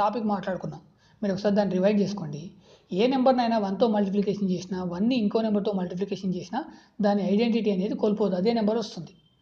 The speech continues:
అదే ప్రాపర్టీ అనేది ఇక్కడ అప్లై అయ్యింది. ఇప్పుడు as it is-గా ఏను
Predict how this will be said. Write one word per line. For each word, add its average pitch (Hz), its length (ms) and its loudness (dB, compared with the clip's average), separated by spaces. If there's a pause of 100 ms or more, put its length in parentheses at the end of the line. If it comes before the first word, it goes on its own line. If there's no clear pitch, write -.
(460)
అదే 226 140 4 (340)
ప్రాపర్టీ 214 360 2
అనేది 233 200 0
ఇక్కడ 214 180 2
అప్లై 196 240 0
అయ్యింది. 143 260 -10 (540)
ఇప్పుడు 320 180 4 (120)
as 254 120 2
it 285 100 0
is-గా 214 240 2 (640)
ఏను 302 180 6